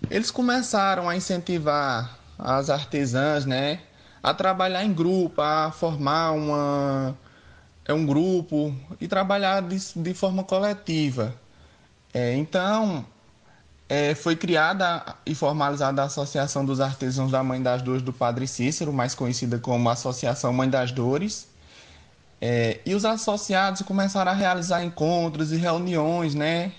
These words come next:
um na casa do outro. É, por mês eles se organizavam e definiam onde seria a sua próxima reunião.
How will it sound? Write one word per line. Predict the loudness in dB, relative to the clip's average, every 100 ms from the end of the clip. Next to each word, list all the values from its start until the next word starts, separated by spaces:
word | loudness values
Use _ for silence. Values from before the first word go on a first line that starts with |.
| -16 -6
um | -2
na | 0 0
casa | 0 0
do | 0 2
outro. | 2 2 2 -2 -2 -2 -2 -10 -16 -8
É, | -4 -2 -2
por | -2 0
mês | 2 2 2
eles | 2 2 2 0 -6 -14 -20 -20 -20 -20
se | -4 0
organizavam | 0 0 0 0 0 0 2 0 0 -6 -8 -20 -20 -20 -4
e | 0 2 2 0 -2 -2
definiam | -2 0 0 0 0
onde | 0 0 0
seria | 0 0 2 2 2
a | 0 -2
sua | -2 0
próxima | 0 0 0
reunião. | 2 2 0 0 2 2 0